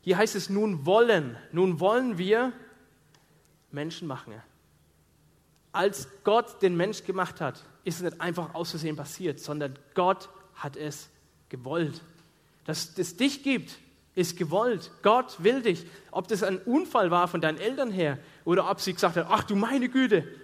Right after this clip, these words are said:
keine Ahnung, was dir passiert ist oder wie du, äh, geboren worden bist und wie du entstanden bist.“ Völlig egal, was Leute gewünscht haben, gewollt haben. Oder ob du das heiß ersehnte Kind bist und dann völlig ganz viel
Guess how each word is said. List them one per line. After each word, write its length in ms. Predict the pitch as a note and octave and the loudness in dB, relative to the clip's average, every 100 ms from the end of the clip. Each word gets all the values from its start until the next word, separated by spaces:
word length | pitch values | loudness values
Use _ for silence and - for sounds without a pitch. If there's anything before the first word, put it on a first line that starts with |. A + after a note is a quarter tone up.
| - - _ _ _ _ _ _ _ | -20 -20 _ _ _ _ _ _ _
keine 280 | F#3+ A#3 C4 | 6 6 6
Ahnung, 280 | C#4 C#4 C4 | 6 6 4
was 160 | B3 | 2
dir 100 | B3 | 0
passiert 380 | A#3+ A3 A#3+ B3 | -2 0 -2 0
ist 120 | F3+ | 2
oder 180 | F3+ F3 | 2 2
wie 120 | G#3 | 0
du, 300 | G#3+ B3+ B3+ | -2 2 4
äh, 60 | G3+ F#3+ - - _ _ _ _ | 2 -2 -12 -20 _ _ _ _
geboren 440 | G#3 F3+ G#3 B3+ | -4 0 4 4
worden 140 | A#3+ A3 | 2 0
bist 200 | A3 - | 0 0
und 100 | F#3+ | 0
wie 60 | |
du 60 | G#3 | 0
entstanden 460 | F#3+ - G#3+ C4 A3+ | 2 2 2 2 -2
bist.“ 260 | E3 - - - _ _ _ _ _ | -4 -6 -18 -20 _ _ _ _ _
Völlig 360 | - C#4 C#4 | 2 4 4
egal, 540 | B3 B3 B3 A3 C#3 - - _ _ _ _ - | 0 2 2 2 0 -6 -18 _ _ _ _ -4
was 340 | E3+ E3+ - - - | -4 -4 -10 -18 -6
Leute 380 | D#3 G#3 A3+ A#3 | 2 4 2 0
gewünscht 440 | F3+ D#3+ A3+ - | -2 0 -4 -4
haben, 160 | A3+ F3+ | -4 -2
gewollt 420 | C#3+ D3+ F#3+ F#3+ | -2 -2 -2 -4
haben. 180 | C#3+ - - | -12 -12 0
Oder 200 | F#3 G#3+ | 4 4
ob 160 | A3 - | 2 -2
du 220 | A#3 C4 | -4 0
das 340 | A3+ - - | 0 -2 -2
heiß 220 | G3+ B3 | 0 0
ersehnte 440 | G#3 G3 G3+ A3 G3 | -4 -2 0 0 -4
Kind 260 | G3 A#3 G#3+ | -6 -4 -4
bist 140 | E3+ | -4
und 100 | E3 | -4
dann 120 | E3+ | -4
völlig 380 | E3+ G#3 A#3+ A3 - - | -2 -2 -2 -4 -10 -2
ganz 220 | G#3+ A#3 | -2 -2
viel 300 | A3 F3 | -6 -6